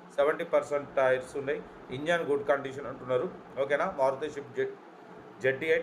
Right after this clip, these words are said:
టాప్ మోడల్, ఎయిర్ బ్యాగ్స్ ఉన్నాయి రెండు, అలాయ్ వీల్స్ ఉన్నాయి, సెవెంటీ పర్సెంట్ టైర్స్ ఉన్నాయి, వన్ లాఖ్ కిలోమీటర్స్ రీడింగ్ తిరిగింది, సెకండ్ ఓనర్, టోటల్ కంపెనీ పెయింట్, హండ్రెడ్ పర్సెంట్ నాన్ యాక్సిడెంట్, లొకేషన్ భువనగిరి. దీని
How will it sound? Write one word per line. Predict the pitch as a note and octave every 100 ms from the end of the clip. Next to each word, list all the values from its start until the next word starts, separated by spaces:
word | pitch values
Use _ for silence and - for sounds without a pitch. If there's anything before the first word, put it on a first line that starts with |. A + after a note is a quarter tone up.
| -
టాప్ | F#3 F#3 F3+
మోడల్, | A#2+ F#2+ - - C#3
ఎయిర్ | D3+ F3+
బ్యాగ్స్ | F3+ E3+ F3
ఉన్నాయి | D#3 D#3 D3
రెండు, | D3 D3+ - - - - C3
అలాయ్ | D#3+ E3+
వీల్స్ | F3+ F3+ F#3
ఉన్నాయి, | D#3 D3+ - - - -
సెవెంటీ | C3+ C3+ C#3+
పర్సెంట్ | C#3 D3 D3+
టైర్స్ | D3 D3 E3
ఉన్నాయి, | D3 D3 - - - B2
వన్ | C#3
లాఖ్ | D#3 D#3
కిలోమీటర్స్ | D#3+ D3+ D#3 D#3+
రీడింగ్ | D#3 D3+
తిరిగింది, | D#3 D#3+ D3+ D#3 - B2
సెకండ్ | B2 C#3+ C#3+ D3+
ఓనర్, | D3 D3 - - - F#3
టోటల్ | G#3+ A#3+ A#3+ A#3+ A#3 G3
కంపెనీ | F3+ F3+ F3 G3
పెయింట్, | F3 D#3
హండ్రెడ్ | D3 D3 C#3+
పర్సెంట్ | C3+ C#3 C3+ B2
నాన్ | B2+ B2+
యాక్సిడెంట్, | A#2 A2 D#3+ - - - - B2+
లొకేషన్ | B2+ C#3+ F#3+ - - - -
భువనగిరి. | D3+ F3+ F3 A#2+ G2+ F2+ - - - - - - - -
దీని | D3 F#3